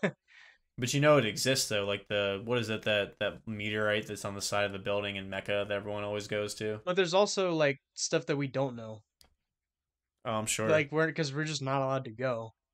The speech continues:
Speaker 1: But also, I'm sure that there's stuff that, like, even Muslims can't see.
Speaker 2: Yeah.
Speaker 1: Um,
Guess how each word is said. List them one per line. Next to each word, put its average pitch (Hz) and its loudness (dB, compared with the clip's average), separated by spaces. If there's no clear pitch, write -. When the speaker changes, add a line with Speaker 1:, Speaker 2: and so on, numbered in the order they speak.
Speaker 1:
But 151 0
also, 165 4
I'm 180 2
sure 185 2
that 180 4
there's 160 0
stuff 165 6
that, 165 -2
like, 143 -2
even 147 -4
Muslims 123 -4
can't 113 -12
see. 113 -12
Speaker 2:
Yeah. 101 -10
Speaker 1:
Um, 117 -8